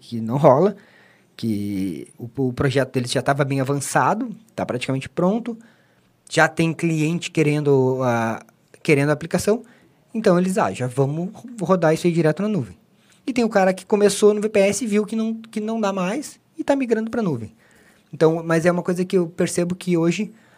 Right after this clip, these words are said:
a galera tá procurando, é, na verdade não é de hoje, né? <laughs>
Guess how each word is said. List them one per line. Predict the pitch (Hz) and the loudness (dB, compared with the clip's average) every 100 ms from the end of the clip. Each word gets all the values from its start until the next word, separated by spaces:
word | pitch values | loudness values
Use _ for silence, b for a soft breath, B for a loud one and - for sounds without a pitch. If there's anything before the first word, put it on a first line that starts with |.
| - | -4
a | |
galera | 262 214 214 | 4 6 4
tá | 214 | 2
procurando, | 220 220 185 180 208 180 | -4 2 2 2 2 2
é, | 151 139 - - | 2 -2 -12 -12
na | 147 | -4
verdade | 147 156 170 | -2 -2 -2
não | 185 | -2
é | 175 | -2
de | 147 | 0
hoje, | 131 123 | -2 -2
né? | 113 123 - _ _ _ | -6 -8 -12 _ _ _
<laughs> | 104 120 131 98 | -4 0 0 -2